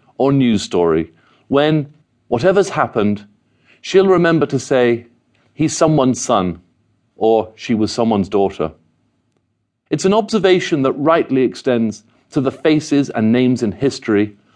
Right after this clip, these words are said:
that we will become familiar with in this course. In this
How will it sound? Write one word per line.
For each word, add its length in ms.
that 160
we 140
will 160
become 340
familiar 440
with 260
in 140
this 180
course. 460
In 140
this 440